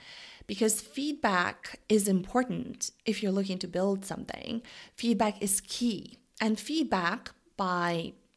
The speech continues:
the law of the average, will come eighty percent of the time from failures. So you need to fail your way to success. What I'm doing now, for example, this podcast is an experiment, you guys.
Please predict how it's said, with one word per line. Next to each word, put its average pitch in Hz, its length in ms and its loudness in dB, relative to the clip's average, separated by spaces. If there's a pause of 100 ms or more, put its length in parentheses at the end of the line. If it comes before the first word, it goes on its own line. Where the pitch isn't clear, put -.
(120)
the 185 140 2
law 180 320 4
of 180 440 -2
the - 180 -2
average, 170 640 0
will 180 160 0
come 208 340 -2
eighty 202 220 0
percent 196 360 -2
of 180 100 -4
the 180 80 -4
time 165 340 -6
from 165 240 -6
failures. 170 800 -2 (420)
So - 160 4
you 277 160 8
need 320 200 4
to 320 100 0
fail 202 360 0
your 202 180 2
way 160 200 0
to - 140 0
success. - 720 2 (160)
What 277 180 6
I'm 349 140 6
doing 254 260 10
now, 202 200 6
for 202 120 -2
example, 170 560 0
this 185 220 -2
podcast - 600 4
is 165 120 4
an 165 100 2
experiment, - 840 -2
you 180 160 -2
guys. - 500 -4